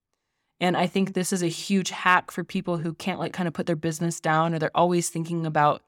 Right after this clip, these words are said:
their clients or their audience or social media or just their business in general. It's like, let it go, surrender, stop trying to control, force, <laughs> and trust. Surrender has this element of trust, which ranks high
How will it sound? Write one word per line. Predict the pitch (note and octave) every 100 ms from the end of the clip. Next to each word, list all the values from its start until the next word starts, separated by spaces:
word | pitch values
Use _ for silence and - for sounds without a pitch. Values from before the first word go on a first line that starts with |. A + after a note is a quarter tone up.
| _ _ _
their | G3+
clients | - G#3+ G3 F3 D#3 D#3
or | D#3
their | F3 F3+ -
audience | F#3+ F#3+ F3 D#3 D3+ D3+ -
or | D#3+
social | E3+ E3 F#3+
media | G#3+ G3 F3 D#3 D3+ D3
or | D#3+ D#3+
just | E3+ -
their | F3
business | F3 F3 E3
in | E3
general. | G#3 G#3+ E3+ D#3 D3+ _ _
It's | E3 F3+
like, | D#3 _
let | E3 D#3
it | D3+
go, | - D3+ D3 C#3 D3 _ -
surrender, | - E3+ D#3+ D3+ E3 D3+ C3 A#2+ - _ _ _ _ _ _ _ _ _ -
stop | - D3
trying | - D#3 E3+
to | F3
control, | - G3+ G#3 G#3 F#3 D#3+ D#3+ D#3+ _ _ _ _
force, | F3+ E3 E3 E3+ - - - _ _ _ -
<laughs> | G#3+ G3 _ _ _ _ _ -
and | E3 D#3+ D#3 -
trust. | - G3+ B3+ D#3+ - -
Surrender | - F3 G3 F3
has | F3+ F3
this | E3
element | E3+ E3+ E3
of | D3+
trust, | - G#3 G3 -
which | E3 -
ranks | E3 F3 -
high | - - A#3 C#3+ - -